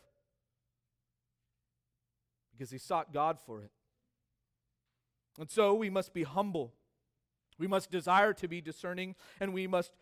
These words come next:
pray for discernment. Let me give you four more principles. Four more principles. Four more practical ways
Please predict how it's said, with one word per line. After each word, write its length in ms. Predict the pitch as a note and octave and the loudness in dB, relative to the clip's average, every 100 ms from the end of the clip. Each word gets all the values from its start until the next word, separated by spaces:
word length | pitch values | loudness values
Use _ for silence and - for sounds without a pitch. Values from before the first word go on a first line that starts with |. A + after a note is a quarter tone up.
| _ | _
pray 580 | - - A3 G3+ E3+ B2+ - _ - | -6 4 6 6 4 -2 -10 _ -8
for 380 | F3 D#3+ C3+ C3 _ _ _ _ _ _ A2 | -2 0 0 -4 _ _ _ _ _ _ _
discernment. 640 | D3+ - E3+ D3+ B2 A2 _ _ _ _ _ _ _ _ _ _ _ _ _ _ _ _ _ _ _ _ _ | -10 -10 -8 -8 -8 -14 _ _ _ _ _ _ _ _ _ _ _ _ _ _ _ _ _ _ _ _ _
Let 100 | A#3+ | 0
me 80 | C4+ | 0
give 160 | A3 G#3 | -2 -4
you 100 | G3+ | -4
four 260 | G#3+ G3+ | -2 -2
more 240 | F#3+ F#3 F3 | 0 -2 -2
principles. 600 | - F3 - A2+ G#2 - - - _ _ _ _ _ _ _ _ - | -4 -10 -10 -14 -16 -18 -20 -20 _ _ _ _ _ _ _ _ 6
Four 200 | C4 B3+ | 6 8
more 260 | A3+ A3 | 6 4
principles. 640 | G#3+ G#3+ G3 - D3+ B2 G2 - _ _ _ _ _ _ _ _ _ _ _ | 2 -4 -6 -8 -8 -8 -10 -18 _ _ _ _ _ _ _ _ _ _ _
Four 160 | C4+ C#4+ | 4 6
more 140 | C4 | 4
practical 640 | - B3+ B3+ B3+ A#3+ A#3 | 4 6 6 4 -2 2
ways 560 | G#3 F3+ E3+ F#3+ G3 | 4 4 4 0 -4